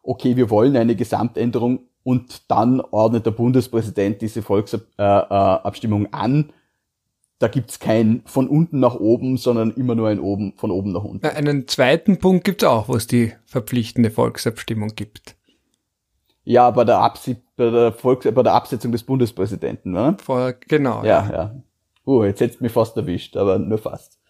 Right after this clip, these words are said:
Speaker 2: Nur fast. Naja, du weißt, das ist natürlich auch immer wieder etwas, wo man sich denkt, habe ich mir jetzt einmal so,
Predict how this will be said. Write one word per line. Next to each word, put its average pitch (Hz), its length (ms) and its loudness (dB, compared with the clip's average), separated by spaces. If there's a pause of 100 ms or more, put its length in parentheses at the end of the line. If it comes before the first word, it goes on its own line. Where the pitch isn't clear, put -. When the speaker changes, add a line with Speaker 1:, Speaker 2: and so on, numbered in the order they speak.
(340)
Speaker 2:
Nur 147 260 0
fast. 110 360 -4
Naja, 180 240 4
du 160 140 0
weißt, 127 340 2
das 120 140 -10
ist 120 120 -12
natürlich 120 440 -10
auch - 120 -12
immer 120 280 -6 (280)
wieder 131 300 0 (500)
etwas, 131 440 -2
wo 127 40 -2
man 131 140 0
sich 123 140 -4
denkt, 131 200 0
habe 143 200 2
ich - 80 -2
mir 143 100 0
jetzt - 260 -2
einmal 135 600 0 (840)
so, 156 280 2